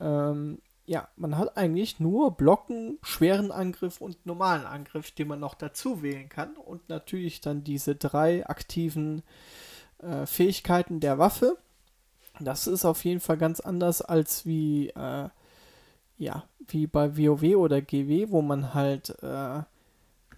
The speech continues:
auf die Gegner klickt und, äh, sag ich mal, durch, äh, durch so einen gewissen, sich einen gewissen Reiter, äh, sich auf die,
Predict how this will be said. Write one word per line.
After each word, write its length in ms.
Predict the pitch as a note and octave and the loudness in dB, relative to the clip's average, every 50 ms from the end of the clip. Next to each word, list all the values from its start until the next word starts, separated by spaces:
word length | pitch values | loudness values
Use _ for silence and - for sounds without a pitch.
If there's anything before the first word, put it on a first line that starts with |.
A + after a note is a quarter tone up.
| - - _ _ _ _ _ _ _ _ - | -20 -20 _ _ _ _ _ _ _ _ -8
auf 140 | D#3+ - | -8 -6
die 140 | - - D3+ | -4 -4 -2
Gegner 320 | - G3+ G#3+ - G#3 F#3+ - | 0 0 0 2 0 0 0
klickt 440 | - - F#3 - - - - - | 0 -2 -2 -2 -2 -4 -8 -8
und, 460 | D3+ - - D#3 D3 D3 C#3+ - - - | -8 -4 -4 -2 -2 -2 -4 -6 -8 -6
äh, 500 | C#3+ C#3+ D3+ D3 D3 D3 D3 D3 D3 C#3+ | -4 -4 -2 -2 -2 -2 -2 -2 -4 -4
sag 200 | C#3 - D3 C#3+ | -4 -4 -4 -4
ich 180 | D3 C#3+ - - | -4 -6 -6 -4
mal, 200 | C#3+ C#3+ C#3+ C#3+ | -4 -4 -4 -2
durch, 320 | D3 C#3+ C#3 - - - | -2 -4 -4 -4 -6 -10
äh, 320 | - - D3 C3 C#3+ C#3 F3+ - | -10 -10 -10 -10 -10 -12 -10 -6
durch 360 | D3 D3+ D3+ - - - A#3+ - - - - - _ - - - | -6 -6 -6 -8 -12 -16 -18 -20 -20 -20 -20 -20 _ -20 -20 -18
so 200 | G#3 F3+ - D#3 | -18 -10 -6 -6
einen 180 | C#3+ C#3+ C#3+ C#3 | -4 -4 -4 -6
gewissen, 640 | - C#3+ D3 E3 E3 - - - D#3+ D3+ D3+ D3 C#3+ - - - _ - _ - - _ | -8 -8 -8 -8 -10 -10 -10 -8 -8 -8 -8 -8 -12 -14 -18 -20 _ -20 _ -20 -20 _
sich 400 | - - - C#3+ C3+ - - - | -14 -10 -8 -8 -8 -8 -8 -6
einen 340 | C#3+ C#3+ D3 C#3+ - D#3 - | -6 -6 -6 -6 -8 -8 -4
gewissen 380 | - D3 D3+ D#3+ - - D3+ | -2 -2 0 0 0 0 0
Reiter, 720 | C#3+ C3+ D3 D#3 F3 G3 - - G3+ F#3 F#3 F#3 F3+ F3+ - _ - F4 | 2 4 6 6 6 4 4 2 2 2 2 2 0 -4 -8 _ -6 -2
äh, 280 | F#3 D#3+ D#3+ D#3+ D#3+ D3+ | 0 2 2 4 2 2
sich 340 | - D#3+ D#3+ - - - | 2 0 -2 -2 -2 0
auf 200 | F3 D#3 - - | 0 0 0 -2
die, 420 | - - - D3+ D3 D3 C#3+ C#3+ | -8 -6 -4 -2 0 0 -2 -4